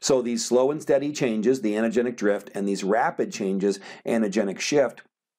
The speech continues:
this is, this is constantly changing what the outside of the flu virus looks like. This is why, uh, the flu vaccine has to be taken annually.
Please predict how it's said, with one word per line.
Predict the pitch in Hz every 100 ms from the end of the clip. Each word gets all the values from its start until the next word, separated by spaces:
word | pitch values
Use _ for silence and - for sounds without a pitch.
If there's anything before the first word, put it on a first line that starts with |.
| _ - -
this | 120 120
is, | 127
this | 101 117 120
is | 92
constantly | - - 139 151 160 139 135 131
changing | - 127 127 101
what | 95 90
the | 101
outside | 107 113 107
of |
the | 98
flu | 95 107
virus | 95 92 92
looks | 92 -
like. | - - - - - -
This | 110 113
is | 113
why, | 98 95 95 131 185 - - -
uh, | 98
the | 95 95
flu | 113
vaccine | 107 107 - 117 107
has | 90 95
to | 110
be | 117
taken | 98 95 117
annually. | 151 180 131 82 87